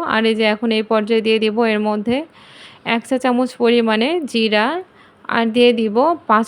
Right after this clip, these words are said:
ফোড়ন। এই পাঁচ ফোড়নটা দেওয়ার ফলে কিন্তু এই ডালটা খেতে দারুণ লাগে, পাঁচ ফোড়নটা অবশ্যই দিবেন। পাঁচ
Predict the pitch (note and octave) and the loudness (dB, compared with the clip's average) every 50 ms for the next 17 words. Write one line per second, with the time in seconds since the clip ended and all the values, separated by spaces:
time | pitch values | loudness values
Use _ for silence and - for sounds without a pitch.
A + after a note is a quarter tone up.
0 | - - - B3 A#3 A3 A3+ A#3 C#4+ F4+ F#4 - G3+ A3+ G#3+ A#3 A3+ A#3 A3+ - | -4 -6 -2 0 2 2 2 0 0 -2 -4 -2 -2 -2 2 2 2 2 2 -2
1 | - C4 C4 B3+ C4 B3+ C4 A#3+ B3 A#3+ A#3+ A#3+ A#3+ B3+ A#3+ A#3 A#3+ B3+ B3 A#3+ | -2 -2 0 0 0 0 0 2 2 2 2 0 0 0 2 2 2 0 0 -2
2 | A3+ A3+ A3 D4 E4 D#4+ - A#3+ A#3+ G#3+ A3+ A3 A3 A3 G#3+ A#3+ A#3+ A#3+ - B3 | -4 -4 -2 -4 -4 -2 0 0 0 2 2 0 0 0 0 -2 -2 -2 0 -2
3 | A3+ G#3 G3+ C4 C#4+ B3+ A#3+ G#3+ G#3 G#3 A3 A#3 A#3+ A#3+ A#3 A3+ A3 G#3 A3+ C4 | -2 0 0 -2 0 0 2 2 2 2 2 0 2 2 0 0 2 2 0 0
4 | C#4 - A#3+ A3+ A3 - - A3+ A3+ A3 G#3+ A3 G#3+ G#3 G3+ G#3 A3 - - C4 | 2 2 0 0 0 -2 -4 -2 -2 0 0 2 2 2 0 -2 -6 -6 -2 -2
5 | B3+ B3+ A#3 B3 B3 A#3 A3 G#3+ A#3 D4 E4+ F4 _ - - - - - - - | -2 -2 0 -2 -4 0 0 0 -2 -2 -6 -12 _ -20 -20 -20 -20 -20 -20 -20
6 | - - - _ _ - A#3 A#3 | -20 -20 -20 _ _ 0 0 0